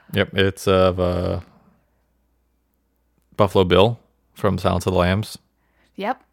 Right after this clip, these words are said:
Speaker 1: Nude with, uh, the little, uh, like, poodle dog covering his crotch.
Speaker 2: Yeah, and a handbag with a picture of Jigsaw's face on it.
Speaker 1: Uh-huh.
Speaker 2: The puppet.
Speaker 1: Yeah.
Speaker 2: Yeah.
Speaker 1: Billy.
Speaker 2: Yeah, it's really cute.
Speaker 1: Yeah.
Speaker 2: Full color.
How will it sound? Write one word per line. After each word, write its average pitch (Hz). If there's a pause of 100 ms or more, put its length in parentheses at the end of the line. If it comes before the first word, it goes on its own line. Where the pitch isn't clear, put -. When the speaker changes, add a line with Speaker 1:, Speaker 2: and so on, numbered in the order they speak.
(120)
Speaker 1:
Nude 107 (120)
with, 101
uh, 95 (240)
the 98
little, 98 (840)
uh, 104
like, 98
poodle 113
dog 123 (540)
covering 107
his 95
crotch. - (160)
Speaker 2:
Yeah, 254
and 202
a 196
handbag 214 (140)
with 196
a -
picture -
of 190
Jigsaw's 196
face -
on -
it. - (120)
Speaker 1:
Uh-huh. 90 (180)
Speaker 2:
The -
puppet. - (280)
Speaker 1:
Yeah. 98 (260)
Speaker 2:
Yeah. - (220)
Speaker 1:
Billy. 98 (1300)
Speaker 2:
Yeah, 269
it's -
really 233
cute. 233 (140)
Speaker 1:
Yeah. 104 (420)
Speaker 2:
Full 240
color. 185